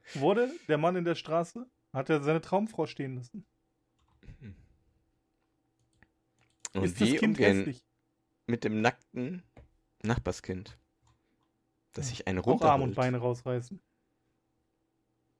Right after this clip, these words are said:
Speaker 2: Ja. Aber siehste, da, meine Regel ist ja, wenn die bei uns im Haus eindringen, ist das was
Speaker 1: <laughs>
Speaker 2: anderes.
Speaker 1: Dann dürfen wir denen die Arme und Beine raus.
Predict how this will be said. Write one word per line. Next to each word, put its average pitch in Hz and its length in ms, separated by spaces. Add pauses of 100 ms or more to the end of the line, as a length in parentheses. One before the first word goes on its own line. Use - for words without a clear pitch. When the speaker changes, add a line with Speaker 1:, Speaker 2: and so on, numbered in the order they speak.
(260)
Speaker 2:
Ja. 220 160 (1000)
Aber 135 200
siehste, 262 320 (680)
da, 127 320 (480)
meine 117 260
Regel 135 240
ist 196 120
ja, 117 120
wenn 98 100
die 98 60
bei 95 120
uns 113 140
im 156 120
Haus 202 180
eindringen, 143 360
ist 180 120
das 156 140
was - 80
Speaker 1:
<laughs> - 20
Speaker 2:
anderes. 180 480
Speaker 1:
Dann 196 180
dürfen - 300
wir 147 60
denen 147 180
die 175 120
Arme 151 220
und - 120
Beine 135 260
raus. 131 240